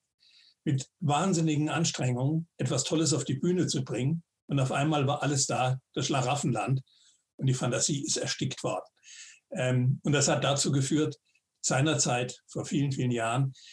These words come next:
dass praktisch die ganze Führungsmannschaft gegangen ist, weil sie gesagt haben, äh, das, was wir uns vorgestell-, gestellt haben, konnten wir nicht realisieren. Nochmal,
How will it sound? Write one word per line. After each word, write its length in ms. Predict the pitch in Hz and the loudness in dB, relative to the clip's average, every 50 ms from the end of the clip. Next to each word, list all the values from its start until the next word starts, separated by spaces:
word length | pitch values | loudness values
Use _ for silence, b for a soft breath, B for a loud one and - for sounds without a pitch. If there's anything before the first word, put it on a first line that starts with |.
| B B _ _ | B B _ _
dass 220 | - 135 - - | -2 -2 -2 -2
praktisch 380 | - 131 127 131 - - 131 - | -2 -2 -2 -2 -2 -2 0 0
die 80 | 147 | 0
ganze 240 | 127 131 135 135 139 | 2 2 4 4 2
Führungsmannschaft 800 | 135 - - 143 139 139 135 - 127 123 131 - 143 127 - - | 2 2 2 2 4 2 2 2 0 -2 0 0 0 -2 -2 -4
gegangen 400 | - - 131 139 139 127 135 147 | -4 -4 -2 -2 0 0 0 0
ist, 200 | 165 160 139 - | 0 -2 -4 -2
weil 140 | - 127 120 | -2 -2 -2
sie 100 | 131 123 | -2 -2
gesagt 380 | 127 123 - - 113 - - - | 0 0 0 -2 -2 -4 -4 -4
haben, 300 | 120 117 120 123 131 - b b b b b _ _ | -2 -2 -2 -4 -6 -10 b b b b b _ _
äh, 340 | - 131 120 117 127 131 104 - _ | -4 -2 0 0 -2 -2 -4 -8 _
das, 240 | - 151 131 - - | -2 0 0 2 2
was 160 | 143 131 - | 0 2 2
wir 80 | 165 131 | 2 0
uns 100 | 117 - | 0 0
vorgestell-, 540 | - 135 131 120 - - 160 135 127 131 - - 247 | 0 0 0 0 0 0 0 0 0 0 -2 -6 -6
gestellt 360 | - - - - 123 120 - | -4 -2 -2 0 0 -2 -2
haben, 280 | - 110 110 110 104 - B B B B B B _ | -2 -4 -4 -4 -6 -10 B B B B B B _
konnten 360 | - 143 131 120 104 - 117 | -2 0 0 0 0 0 -2
wir 80 | 117 113 | -2 -2
nicht 220 | 113 110 - - | -2 -2 -4 -2
realisieren. 540 | 110 113 113 104 104 107 - - - - - - B B B B B B B _ _ _ | -2 -2 -2 -2 0 0 0 -2 -2 -4 -6 -12 B B B B B B B _ _ _
Nochmal, 580 | - 147 165 165 160 160 135 110 98 90 - | 0 2 2 4 4 4 2 2 0 -2 -6